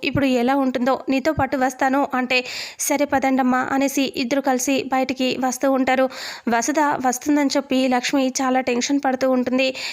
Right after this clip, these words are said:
ఇవన్నీ ఎలా సైడ్ చేయాలి అనుకుంటుంది, కానీ తప్పదు అని చెప్పి వెళ్తూ ఉంటారు. సడన్గా ఇంకా వెంటనే వసుధ తల పట్టుకొని, "అయ్యో లక్ష్మి, నేను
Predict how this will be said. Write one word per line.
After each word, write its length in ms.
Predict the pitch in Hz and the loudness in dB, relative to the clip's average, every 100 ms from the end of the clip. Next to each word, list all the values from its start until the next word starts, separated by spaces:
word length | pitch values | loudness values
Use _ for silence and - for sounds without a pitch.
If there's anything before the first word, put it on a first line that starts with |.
| - | -4
ఇవన్నీ 440 | 277 269 247 269 262 | -2 2 2 2 2
ఎలా 200 | 240 277 | 2 0
సైడ్ 260 | 277 269 | 0 0
చేయాలి 300 | 262 247 262 | 2 2 2
అనుకుంటుంది, 640 | 262 247 262 254 247 262 - | 2 2 0 -2 0 -2 -2
కానీ 180 | 277 269 | 0 0
తప్పదు 380 | 269 240 285 269 | 0 -2 0 2
అని 160 | 262 254 277 | 2 2 -2
చెప్పి 360 | 269 262 - | -2 -4 -2
వెళ్తూ 280 | 269 247 269 | -2 0 2
ఉంటారు. 360 | 262 254 254 262 - - - | 2 2 0 -2 -4 -12 -10
సడన్గా 600 | - 285 285 285 262 254 - | -2 0 4 4 2 0 -2
ఇంకా 220 | 294 294 | -4 -2
వెంటనే 520 | 262 240 240 269 262 - 254 | 0 0 0 2 0 0 -2
వసుధ 340 | 254 - 262 | -2 0 0
తల 340 | 254 247 262 | 0 0 0
పట్టుకొని, 520 | 262 262 - 254 254 - | 0 -4 -2 0 0 -2
"అయ్యో 220 | 262 254 269 | 0 2 2
లక్ష్మి, 440 | 262 - 285 262 - - - - | 2 2 0 0 -4 -12 -6 0
నేను 240 | 294 285 | 2 2